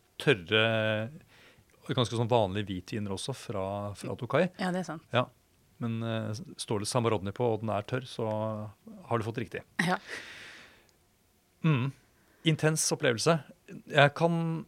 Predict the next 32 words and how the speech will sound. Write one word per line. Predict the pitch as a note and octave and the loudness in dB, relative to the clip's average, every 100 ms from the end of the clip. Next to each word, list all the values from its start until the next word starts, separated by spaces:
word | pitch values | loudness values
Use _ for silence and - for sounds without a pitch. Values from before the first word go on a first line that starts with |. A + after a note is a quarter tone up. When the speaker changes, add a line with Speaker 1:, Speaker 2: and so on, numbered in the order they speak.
| - | -2
Speaker 1:
jeg | C#3 D#3 | 4 4
s-, | - - - - - - - - | 2 -4 -4 -4 -4 -6 -6 -2
når | C3 C3 | 0 2
jeg | |
smakte | D#3 - | 0 -4
det | C3 | -6
første | B2 A2+ | -6 -4
gang, | A2 | -4
så | A2+ | -2
tenkte | C#3+ A2 | -2 -2
jeg | G#2 | -2
at, | - | 0
eh, | A2+ A2 | 2 2
dette | G#2 A#2 - | -2 -4 0
her | D3 | 0
er, | G#3 E3 F3+ G3+ | 2 0 0 -2
eh, | G3 G3 | -2 -2
dette | G3 - | -4 -4
er | - B3 F#3+ B2 G#2+ G2 | -2 -2 -2 -6 -8 0
gøy. | A2+ A2 A2 G2 - - - _ _ _ _ - - - - | 2 2 -2 -4 -12 -20 -20 _ _ _ _ -20 -20 -18 -6
Litt | E3 F3 - | 0 0 0
sånn | C#3+ A#2+ | -2 0
som | - C#3+ C#3+ C3+ _ _ _ - | 0 0 -2 -10 _ _ _ -6
når | B2+ | 0
vi | B2+ C#3 | 2 0
prøvde | - C#3 G2 A#2 A#2 A#2 | 0 -2 0 2 2 0
sauterne | - - A#2+ - A2+ A2+ A#2 - | -6 -8 -8 -6 -4 -2 -4 -8
og | - A2 A#2 - _ _ | -4 -2 -2 -8 _ _
ostepop. | - - - - G#3 - - _ - | -6 -6 -4 -6 -6 -12 -20 _ -2
Speaker 2:
<laughs> | - E3+ | 4 6
Ja. | F3 - - - - _ _ _ - - - - - - A3+ - - | 8 6 4 -4 -18 _ _ _ 0 0 -2 -16 -16 2 2 2 -2
Og, | - | -2